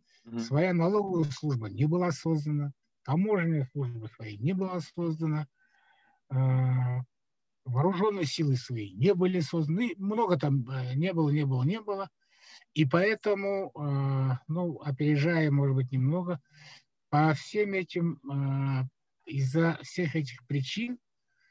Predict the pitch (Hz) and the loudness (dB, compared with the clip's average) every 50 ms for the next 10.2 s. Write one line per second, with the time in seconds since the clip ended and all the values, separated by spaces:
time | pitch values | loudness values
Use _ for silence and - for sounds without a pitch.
0 | _ _ _ _ _ _ _ _ _ _ _ _ 131 131 127 127 127 127 127 127 | _ _ _ _ _ _ _ _ _ _ _ _ -2 0 2 2 4 2 2 2
1 | 127 123 120 117 104 - _ _ _ _ _ _ _ _ _ _ _ _ _ _ | 0 0 -2 -2 -4 -8 _ _ _ _ _ _ _ _ _ _ _ _ _ _
2 | _ _ _ _ _ _ _ _ _ _ _ _ _ _ _ _ - 131 127 156 | _ _ _ _ _ _ _ _ _ _ _ _ _ _ _ _ -6 -2 0 0
3 | 185 185 180 175 135 - - 170 170 156 - - - 160 160 151 - 131 117 107 | 0 0 0 -2 -2 -2 0 2 2 2 2 2 0 0 -2 -2 -4 -6 -4 -2
4 | 139 131 - 151 156 165 175 185 175 131 - 156 139 143 147 131 - - 156 151 | -2 0 0 0 0 2 2 2 0 0 -2 -2 -2 0 -2 -2 -2 -2 -2 -2
5 | 143 131 - 143 131 - - 135 127 131 127 127 127 127 127 - 202 226 202 - | -2 0 -2 -2 -2 0 0 0 2 2 4 4 2 2 0 -2 -6 -8 -8 -8
6 | - 120 104 - _ _ _ _ _ _ _ _ _ _ _ _ _ - 127 123 | -6 -6 -6 -8 _ _ _ _ _ _ _ _ _ _ _ _ _ -6 -2 0
7 | 123 143 160 185 185 190 185 - 151 139 131 127 127 127 127 123 123 123 117 - | 2 2 4 2 2 0 -2 -6 -4 -4 -2 0 0 0 0 0 0 -2 -2 -4
8 | - _ _ _ _ _ _ _ _ _ _ _ _ _ _ _ _ _ - - | -8 _ _ _ _ _ _ _ _ _ _ _ _ _ _ _ _ _ -18 -14
9 | - - 147 147 160 190 208 190 143 135 147 143 135 135 165 185 190 151 - - | -4 0 2 4 4 4 2 2 2 2 4 4 4 4 4 4 4 2 0 -2
10 | - 143 120 - | -2 -2 -2 -2